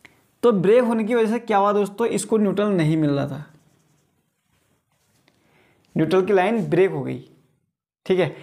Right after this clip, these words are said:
ब्रेक हो गई तो उससे क्या हो रहा था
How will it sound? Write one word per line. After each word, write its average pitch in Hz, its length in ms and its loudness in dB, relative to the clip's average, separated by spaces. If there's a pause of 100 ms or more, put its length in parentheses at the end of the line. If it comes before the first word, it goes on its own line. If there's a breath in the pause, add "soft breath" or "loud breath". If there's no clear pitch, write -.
(420 loud breath)
ब्रेक 175 360 4
हो 208 120 0
गई 185 220 2
तो 220 160 -4
उससे 220 260 -4
क्या 233 160 0
हो 202 140 2
रहा 165 100 0
था 202 340 0